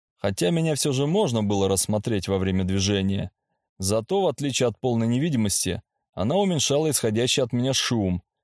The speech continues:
в том числе дыхание и сердцебиение, а также скрывала мой запах.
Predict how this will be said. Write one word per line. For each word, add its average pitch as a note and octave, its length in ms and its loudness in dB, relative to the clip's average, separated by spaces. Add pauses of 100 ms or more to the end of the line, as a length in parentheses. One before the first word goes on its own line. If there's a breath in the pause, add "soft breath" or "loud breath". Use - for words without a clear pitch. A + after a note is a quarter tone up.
(140)
в - 60 -20
том E3 160 -2
числе B2+ 460 0
дыхание A2+ 720 0
и A2 40 0
сердцебиение, G#2+ 1040 0 (320)
а G2 140 -2
также A2+ 300 0
скрывала G2 480 0
мой F#2+ 220 0
запах. F2+ 560 -2